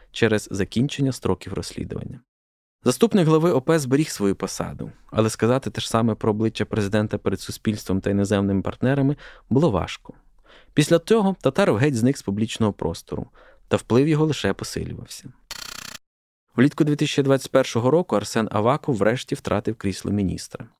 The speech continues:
Тоді Зеленський вирішив призначити у М В С нині покійного Дениса Монастирського. Важливу тіньову функцію в тій історії відігравав усе той же Татаров.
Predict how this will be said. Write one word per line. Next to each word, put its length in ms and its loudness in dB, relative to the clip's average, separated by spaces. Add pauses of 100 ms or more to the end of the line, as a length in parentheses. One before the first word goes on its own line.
(480)
Тоді 400 2
Зеленський 540 2
вирішив 320 0
призначити 640 0
у 200 -2
М 180 0
В 60 0
С 320 0 (280)
нині 180 4
покійного 500 2
Дениса 380 0
Монастирського. 880 -4 (720)
Важливу 460 4
тіньову 360 4
функцію 460 0
в 40 -4
тій 160 -2
історії 500 -2
відігравав 580 0
усе 200 -4
той 240 -2
же 100 -6
Татаров. 480 -8